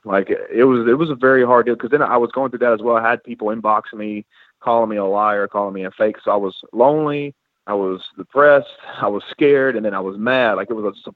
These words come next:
bunch of stuff going on. But you also don't, I d-, also didn't have the energy to really dwell on anything other than, you know, the loneliness and the fear.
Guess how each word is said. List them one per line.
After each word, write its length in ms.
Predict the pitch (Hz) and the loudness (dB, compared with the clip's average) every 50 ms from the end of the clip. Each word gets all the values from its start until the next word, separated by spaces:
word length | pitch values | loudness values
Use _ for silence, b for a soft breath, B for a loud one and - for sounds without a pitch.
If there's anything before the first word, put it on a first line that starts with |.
| _ - | _ -4
bunch 260 | 117 135 151 160 - | -2 -2 -2 -4 -6
of 80 | 123 | -8
stuff 280 | - - 131 123 117 - - | -2 2 2 2 2 2 -2
going 240 | 120 113 110 107 107 | -4 -4 -4 -2 -2
on. 320 | 113 110 104 98 95 92 _ _ _ _ _ _ | -2 -2 -2 -4 -6 -8 _ _ _ _ _ _
But 160 | 117 113 - 113 | -8 -6 0 4
you 80 | 117 117 | 4 4
also 220 | 131 135 - 135 | 4 4 2 0
don't, 180 | 127 120 107 78 | 0 0 0 -2
I 140 | 80 104 | -4 -4
d-, 100 | - 120 | -2 -2
also 300 | 110 85 113 113 - 135 | -2 -2 -2 -4 -4 -6
didn't 240 | 123 120 113 - 104 | -6 -6 -6 -6 -6
have 100 | 117 107 | -6 -6
the 60 | 104 | -6
energy 240 | 101 117 110 104 107 | -6 -6 -6 -8 -10
to 100 | - 101 98 | -12 -10 -6
really 200 | 113 117 110 - | -4 -4 -4 -4
dwell 400 | 104 98 98 98 101 120 139 135 | -6 -4 -2 0 0 0 0 0
on 140 | 104 95 | -2 -4
anything 520 | 92 90 90 87 - 92 90 87 90 92 - _ - | -6 -8 -10 -12 -12 -12 -12 -10 -12 -14 -16 _ -4
other 200 | 110 107 107 98 | -2 0 0 -2
than, 340 | 98 98 95 92 92 92 98 | -2 -4 -6 -6 -8 -8 -8
you 100 | 101 92 | -6 -6
know, 220 | 90 90 90 92 - | -4 -4 -6 -8 -6
the 100 | 101 95 | -6 -4
loneliness 460 | 95 98 98 104 101 101 95 95 95 - | -2 0 -2 -2 -2 -2 -4 -6 -8 -10
and 80 | 95 92 | -12 -12
the 80 | 92 | -12
fear. 420 | - - 117 120 117 101 95 92 | -8 -4 0 2 2 2 0 -2